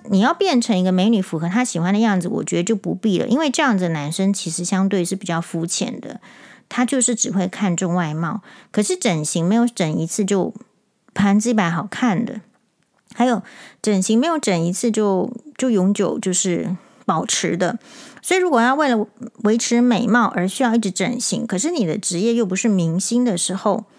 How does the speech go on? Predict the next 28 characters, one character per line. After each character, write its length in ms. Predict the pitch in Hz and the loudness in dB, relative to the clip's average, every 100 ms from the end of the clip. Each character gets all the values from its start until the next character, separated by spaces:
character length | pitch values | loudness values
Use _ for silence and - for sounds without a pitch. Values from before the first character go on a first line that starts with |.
| _ _ _ _ _ | _ _ _ _ _
我 120 | - 190 | -2 0
觉 80 | |
得 60 | 208 | 0
大 200 | 247 190 | 0 -2
可 140 | - | -2
不 100 | 208 | -8
必。 300 | 214 190 240 - - - - - | -4 -4 -4 -8 -16 -20 -12 -4
那 100 | 339 | 0
当 240 | 370 403 | 2 2
你 80 | 349 | 2
的 140 | 185 | 2
职 140 | 185 220 | 0 0
业 160 | 269 | 0
是 160 | 254 254 | 2 2
明 260 | 208 180 | 2 2
星 180 | 202 226 | 0 2
的 80 | 196 | 2
时 120 | 180 | 2
候， 80 | 196 | 0
有 100 | 160 | 0
时 80 | 202 | 0
候 80 | 220 | 0
知 220 | 233 247 | 0 2
名 160 | 185 | 2
度 120 | 196 190 | 2 0
的 120 | 165 | 0
时 160 | - | -2
候， 380 | 175 208 185 214 | -4 0 0 -2